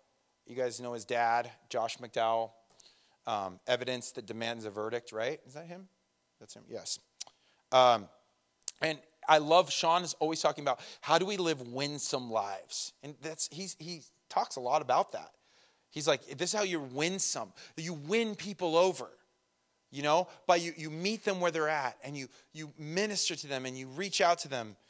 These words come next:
and you win some." I'm praying our softball team is winsome to our community, not just winning games,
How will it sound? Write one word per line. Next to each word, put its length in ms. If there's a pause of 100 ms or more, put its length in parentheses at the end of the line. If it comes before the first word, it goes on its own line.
(420)
and 80
you 80
win 140
some." 200
I'm 220
praying 480
our 140
softball 520
team 240
is 140
winsome 600 (920)
to 120
our 120
community, 640 (420)
not 200
just 160
winning 340
games, 640